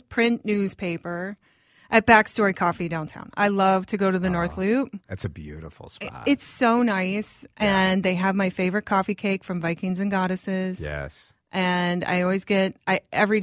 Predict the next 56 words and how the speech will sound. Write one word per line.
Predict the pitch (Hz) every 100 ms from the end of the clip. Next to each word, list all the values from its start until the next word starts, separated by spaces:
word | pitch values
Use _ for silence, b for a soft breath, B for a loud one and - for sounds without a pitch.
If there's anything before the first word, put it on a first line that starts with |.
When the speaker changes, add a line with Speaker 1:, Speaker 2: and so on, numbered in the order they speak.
| 196
Speaker 1:
every | 208 208
week | 208 180
I | 170
always | 180 175
get | 175 160
that | 160
coffee | 170 - 185
cake | 202 202 208 _
Speaker 2:
It's | - -
Speaker 1:
sitting | 113
on | 123
Speaker 2:
right | 143
Speaker 1:
my | 139
Speaker 2:
on | 127
Speaker 1:
paper. | 110
Speaker 2:
Washington. | 98 98 - 87 80 78 73 73 80 -
It's | 90 -
perfect. | - 82 - - 247
Speaker 1:
It | 294
is. | 349 214
It | 240 240
is | 233
so | - 262
nice, | 269 196 190 190 233
and | 202
Speaker 2:
Yep. | 185
Speaker 1:
the |
staff | - 202 190 202
is | 214 185
great. | 175 175 170 175 - - - _ _ _ -
I | 202
get | 208 220
there | 226 202
at | 190
seven | - 190 220
A | 220 202
M | 196 214
when | 185 175
no | 165
one's | 180 180
there. | 175 175
It's | 180 -
perfect. | - 165 - 190 214 - _ -
Speaker 2:
Nice. | - 139 - - b b b
Speaker 1:
Um, | 220 214 208 208 -
so | 262 247 -
that's | 233 269 247
one. | 220 185 - 165 - 196
Okay, | 190 185
Speaker 2:
Okay. | 131
Speaker 1:
I |
got | 135 214
that. | 208 190 214
I, | 214 -
last | 202 202 202 240 -
weekend, | 277 269 262 254 254